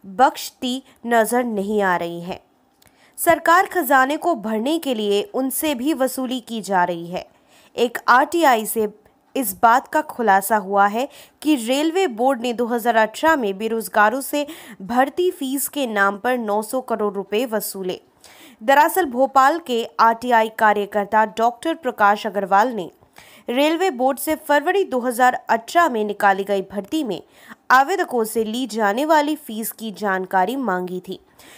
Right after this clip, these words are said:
जिसके जवाब में पता चला कि करीब सवा लाख पदों की भर्ती के लिए करीब दो करोड़ सैंतीस लाख आवेदकों ने अप्लाई किया। इन आवेदकों से रेलवे बोर्ड ने एग्जाम फीस के नाम पर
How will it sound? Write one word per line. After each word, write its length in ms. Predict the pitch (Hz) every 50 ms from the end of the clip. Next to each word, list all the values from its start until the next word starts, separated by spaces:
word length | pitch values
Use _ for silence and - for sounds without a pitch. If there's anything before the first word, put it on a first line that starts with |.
| - _ _ - -
जिसके 380 | 226 320 320 - - 427 440
जवाब 460 | 339 233 262 247 226 214 220 233 262
में 160 | 285 285 277 -
पता 300 | - 240 220 226 208 208
चला 340 | 208 - 214 202 202 226
कि 140 | 254 - 285
करीब 340 | - - 233 214 233 233 220
सवा 440 | - - - - 285 269 294 330 349
लाख 380 | 330 262 226 220 220 - - -
पदों 240 | 226 208 202 226 240
की 180 | 233 - 254 240
भर्ती 420 | 185 170 196 196 185 - 302 320
के 160 | 320 - 277
लिए 280 | 214 196 175 156 - - _ - - - - _ _ - -
करीब 300 | 311 302 320 349 359 262
दो 400 | 226 190 180 190 269 285 339 349
करोड़ 380 | - 320 262 233 233 240 254
सैंतीस 640 | 240 - - 240 220 214 - 247 262 262 - - 233
लाख 280 | 208 190 196 196 - -
आवेदकों 520 | - 214 214 220 254 233 220 - 202 196
ने 200 | 196 202 226 247 - -
अप्लाई 460 | - 208 - - 196 185 175 175 185 -
किया। 260 | - 190 190 175 165 - - - _ - - - 208 -
इन 140 | 285 294
आवेदकों 520 | 302 269 247 240 254 240 262 262 262 262 277
से 260 | 262 - 330 349 349
रेलवे 420 | 262 247 226 214 214 196 214 214
बोर्ड 360 | 208 175 175 208 233 262 233 226
ने 100 | 269 277
एग्जाम 560 | - - 214 202 180 180 214 233 233 247 247
फीस 340 | 240 - 294 302 339 330 -
के 180 | - 294 240
नाम 300 | 208 190 180 175 185 196
पर 240 | 190 - 269 311